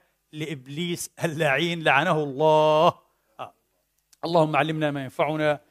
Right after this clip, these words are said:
وانفعنا بما علمتنا وزدنا علما.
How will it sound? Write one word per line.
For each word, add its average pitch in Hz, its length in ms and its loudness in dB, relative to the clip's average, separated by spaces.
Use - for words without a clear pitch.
وانفعنا 151 420 2
بما 151 220 0
علمتنا 139 680 0
وزدنا 151 520 0
علما. 160 480 4